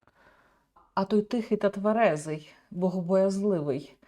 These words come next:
як кішечка підкрадеться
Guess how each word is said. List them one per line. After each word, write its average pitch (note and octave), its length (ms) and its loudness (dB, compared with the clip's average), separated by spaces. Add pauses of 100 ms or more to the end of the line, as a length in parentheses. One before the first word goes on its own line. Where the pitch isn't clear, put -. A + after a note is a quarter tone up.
(380)
як G3 280 2
кішечка - 580 -4
підкрадеться F#3+ 1120 0